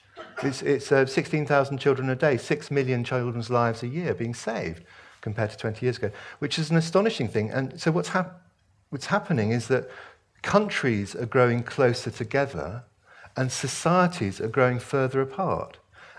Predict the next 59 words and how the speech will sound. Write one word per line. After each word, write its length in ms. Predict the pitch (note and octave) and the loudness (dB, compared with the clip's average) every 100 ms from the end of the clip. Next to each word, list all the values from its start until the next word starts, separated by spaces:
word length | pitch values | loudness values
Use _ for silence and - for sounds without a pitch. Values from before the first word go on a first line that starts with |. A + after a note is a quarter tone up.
| - | 0
And 100 | D3 | 2
it's 180 | D3 D3 | 2 0
a 40 | |
really, 400 | D3 F#3 G#3+ F#3 | 2 4 4 2
you 120 | D3+ | 0
can't 240 | - F3+ D#3+ | 2 2 2
sort 160 | E3 D#3 | 0 0
of 60 | |
put, 380 | - D3+ - C3 | 2 2 2 0
put 140 | - | 2
the 60 | C3+ | 2
slogan 360 | - C#3 B2+ B2+ | 4 4 6 2
on 120 | A#2+ | 0
a 40 | |
T-shirt 420 | A2 C3 A#2 A#2+ | 0 -2 0 0
and 80 | A2+ | 0
go 140 | A2+ A2+ | 2 4
and 80 | |
march 340 | A#2+ C3+ C#3 - | 4 2 2 -4
about 340 | G#2 F2+ E2+ | -6 -6 -6
it, 140 | F#2 - | -8 -4
'cause 140 | A#2+ | -2
it's, 200 | B2 - - - - - | -2 -8 -18 -20 -14 -8
it's 140 | - | -8
a 40 | |
complicated 460 | - G3+ A3+ B2 F#2 | -4 -4 0 -2 0
thing. 100 | A2+ | -4
It's 80 | A2 | 0
very 200 | C3 C#3+ | 2 2
hard 260 | B2 C3+ | 2 0
to 80 | C3 | 0
get 140 | - A#2 | -2 0
your 240 | B2 A#2+ - - - - | 0 -2 -8 -20 -20 -2
your 160 | A#2+ | 0
head 200 | A#2 E3 | 2 2
round, 260 | A2+ F2 F2 | 2 0 -2
but 160 | A#2 - | -4 -2
it, 220 | C3 - | -2 -2
it, 180 | C3 - | -4 0
and 140 | C3 | 0
I 40 | |
think 220 | C3+ G#3+ - | 2 0 -2
it's, 140 | - - | -8 -6
I 60 | C#3+ | -6
suspect 420 | D3 - A3 - | -4 2 2 2
it's 100 | - | -4
probably 360 | - B2 A#2+ | 2 2 2
unprecedented 720 | A#2+ B2 B2 A2+ A2+ A#2 G#2+ A2 | 2 0 -2 -6 -4 -4 -4 -6
in 100 | A2+ | -6
human 260 | A#2+ A#2+ | -4 -4
history. 400 | B2+ E3 - E2+ E2 - - - | -2 -4 -6 -10 -12 -20 -20 -8
So 80 | A#2+ | 0
we're 80 | B2 | 4
living 260 | C3+ B2+ | 4 2
through 160 | A#2+ B2 | 0 -2
this 140 | A#2 | -2
moment 320 | C3 A#2+ A2+ A2 | 0 0 0 -4
of 80 | |
increasing 680 | A#2+ A#2 - D3+ D3+ B2 A2 | -4 -4 0 0 0 -4 -4